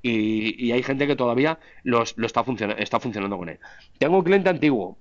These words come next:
que le voy a renovar todo, me ha salido el proyecto y le tengo que cambiar todos los portátiles, le tengo que cambiar el nas, le tengo que poner una nueva de Lenovo, le tengo que poner todos los servicios, se lo tengo que instalar todo. Y tiene Outlook dos mil tres.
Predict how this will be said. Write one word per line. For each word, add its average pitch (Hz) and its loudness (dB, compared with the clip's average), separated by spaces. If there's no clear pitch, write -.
que 131 2
le 123 4
voy 143 6
a 170 4
renovar 170 2
todo, 123 0
me 117 -2
ha - -2
salido 151 0
el 143 0
proyecto 117 -4
y 104 -4
le 107 -2
tengo 147 -2
que 143 -2
cambiar 135 -2
todos 113 -2
los 110 -2
portátiles, 151 0
le 123 -4
tengo 107 -6
que 104 -8
cambiar 104 -4
el 104 -4
nas, 151 2
le 110 -8
tengo 98 -16
que 98 -12
poner 104 -8
una 104 -8
nueva 104 -6
de 101 -16
Lenovo, 156 4
le 117 -4
tengo 104 -18
que 104 -12
poner 107 -2
todos 110 -2
los 107 -8
servicios, 143 -2
se 107 -10
lo 110 -8
tengo 120 -6
que - -6
instalar 117 -6
todo. - -18
Y 120 -4
tiene 160 2
Outlook 147 4
dos 151 2
mil 143 -6
tres. - -20